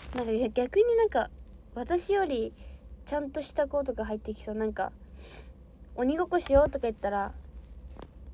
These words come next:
「すいません」みたいな。「あ、大丈夫です」とか断られたらどうしよう。でも、まあ、それは、まあ、先輩なのでね、してもらいます。<laughs> してもらいますって言ったらあれか。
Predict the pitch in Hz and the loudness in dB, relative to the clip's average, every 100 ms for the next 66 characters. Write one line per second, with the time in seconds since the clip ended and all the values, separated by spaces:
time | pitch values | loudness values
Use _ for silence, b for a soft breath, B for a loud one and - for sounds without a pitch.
0 | - - - - - - 247 254 254 269 | -16 -16 -16 -18 -14 -4 -2 -2 -2 -4
1 | 240 220 - 254 - B B B B - | -4 -8 -10 -14 -18 B B B B -16
2 | - - 226 269 269 302 262 254 254 - | -8 -6 2 2 4 2 4 4 2 -2
3 | 214 240 254 262 247 240 - 277 339 294 | -8 -6 0 0 2 -2 -4 -4 -4 -6
4 | 262 - - - - - - - - - | -6 -8 -18 -18 -18 -18 -18 -16 -14 -16
5 | - - 233 226 226 254 269 294 294 - | -16 -8 -6 -4 -2 6 8 8 6 -2
6 | 277 214 214 - 254 269 277 277 277 247 | -10 -6 -6 0 2 4 4 4 2 0
7 | 202 202 208 - 220 226 226 226 226 - | -2 -8 -10 -6 -2 2 2 2 0 -4
8 | - - - - - - - - - - | -16 -18 -18 -18 -18 -14 -14 -14 -18 -18
9 | - - - 226 226 370 339 - - 277 | -20 -14 -6 -6 -6 -8 -8 -8 0 2
10 | 294 285 285 277 302 - - 196 196 214 | 6 4 4 0 -2 -8 -8 -6 -8 -12